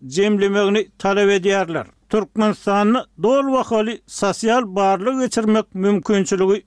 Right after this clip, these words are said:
ören çäkli. Ýöne synçylar ýurtda gowy bilim alyp bilmeýän we iň az tölegli işlerde işlemeli bolýan ýaşlaryň sanynyň her ýylyň may aýyna ýene-de on dört müňe çenli köpelýändigini aýdýarlar.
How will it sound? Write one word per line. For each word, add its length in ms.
ören 360
çäkli. 580
Ýöne 340
synçylar 540
ýurtda 560
gowy 340
bilim 320
alyp 220
bilmeýän 480
we 200
iň 300
az 180
tölegli 580
işlerde 760
işlemeli 640
bolýan 380
ýaşlaryň 680
sanynyň 520
her 140
ýylyň 360
may 300
aýyna 540
ýene-de 520
on 340
dört 240
müňe 360
çenli 540
köpelýändigini 880
aýdýarlar. 480